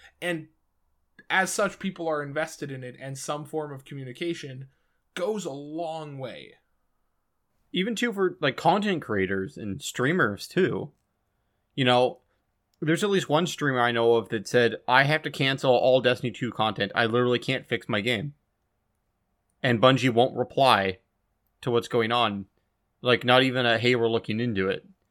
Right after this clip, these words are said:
Speaker 2: Which, that's rough.
Speaker 1: And
Speaker 2: You know?
Speaker 1: that's something really hard that's hard for not just developers, but also, like, the community in general, because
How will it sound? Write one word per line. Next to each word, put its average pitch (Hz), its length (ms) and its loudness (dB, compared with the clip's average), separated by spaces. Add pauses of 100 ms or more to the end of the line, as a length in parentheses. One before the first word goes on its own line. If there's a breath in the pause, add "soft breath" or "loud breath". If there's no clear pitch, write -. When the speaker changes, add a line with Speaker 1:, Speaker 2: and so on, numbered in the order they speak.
(540)
Speaker 2:
Which, 139 220 0
that's 180 260 4
rough. 165 380 0 (520)
Speaker 1:
And 123 120 0
Speaker 2:
You 113 60 6
know? 135 260 6 (880)
Speaker 1:
that's 220 240 0
something 269 420 -4
really 202 240 -4
hard 175 360 -4
that's - 420 -8 (720)
hard 220 320 4
for 185 220 0
not 170 200 0
just - 320 -2
developers, 143 580 -2
but 151 140 -6
also, 156 240 -2
like, 147 300 -6
the 156 80 -6
community 156 440 -4
in 131 100 -10
general, 170 340 -4
because 143 380 -8